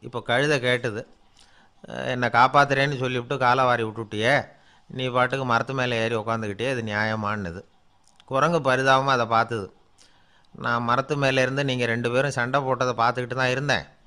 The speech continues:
உன்னோட சத்தம் தான் அதிகமா இருந்தது. அது நீ சிரிக்கிற மாதிரி எனக்கு கேட்டுது. அதனால நீ தான் ஜெயிச்சுக்கிட்டு இருக்க போல இருக்கு" அப்படின்னு நினைச்சுட்டேன்னுது. இன்னைக்கு பல பேர் இப்படி தான் இருக்கிறாங்களாம். யாரு ஜெயிக்கிறாங்க, யாரு தோக்குறாங்கங்கிறத முகத்தை பார்த்து கூட கண்டுபிடிக்க முடியறதில்ல.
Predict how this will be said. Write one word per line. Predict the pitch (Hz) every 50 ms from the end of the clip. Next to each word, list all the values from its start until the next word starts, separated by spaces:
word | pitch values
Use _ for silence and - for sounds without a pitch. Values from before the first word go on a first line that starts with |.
| - - - - - - - - - -
உன்னோட | 117 120 131 143 147 151 143 143 135
சத்தம் | 117 - 135 131 131 - 156 156 156
தான் | 160 160 143
அதிகமா | 135 135 151 165 170 170 156 139
இருந்தது. | 131 131 135 143 143 131 117 87 67 - - _ _ _ -
அது | 156 165 175 165
நீ | 147 135 - -
சிரிக்கிற | 165 170 196 180 202 190 170
மாதிரி | 160 156 151 151 147
எனக்கு | 143 135 131 117 120 107 117
கேட்டுது. | 127 131 117 120 107 95 80 - - _ -
அதனால | 123 135 139 143 156 165
நீ | 147 143 151 165
தான் | 165 175 175 151
ஜெயிச்சுக்கிட்டு | 131 143 165 185 175 196 180 160 139 135
இருக்க | 131 127 123
போல | 117 120 117 113
இருக்கு" | 107 104 113 123 113
அப்படின்னு | 107 104 113 113 113 107
நினைச்சுட்டேன்னுது. | 104 104 - 113 98 98 98 98 92 87 78 - _ _ _ _ _ _ _ - _ _ - - - - -
இன்னைக்கு | 127 135 135 120 123 110
பல | 123 120 127 139
பேர் | 135 151 160 151
இப்படி | 135 127 135 135
தான் | 135 143 135 120
இருக்கிறாங்களாம். | 110 120 113 113 104 98 92 - - - _ _ _ _ _ - _ _ _ - _ _ -
யாரு | 120 113 120 135 147 151 151
ஜெயிக்கிறாங்க, | 139 120 127 127 135 139 135 143 135 131 123 131 143
யாரு | 131 120 123 135 135
தோக்குறாங்கங்கிறத | 120 - 120 123 127 120 127 127 127 120 123 127 127 127 120 113 110 117 139 165 - - _ _
முகத்தை | - 123 123 131 143 160 147 160 147
பார்த்து | 139 143 139 135 143 127
கூட | 131 135 143
கண்டுபிடிக்க | 139 127 123 123 117 120 113 117
முடியறதில்ல. | 110 107 110 107 104 104 101 98 92 90